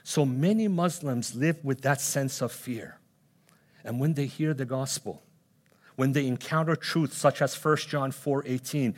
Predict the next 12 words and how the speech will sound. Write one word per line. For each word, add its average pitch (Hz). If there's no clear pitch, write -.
"There 131
is 127
no 151
fear 147
in 123
love, 120
but -
perfect 156
love 131
drives 120
out 110
fear, 98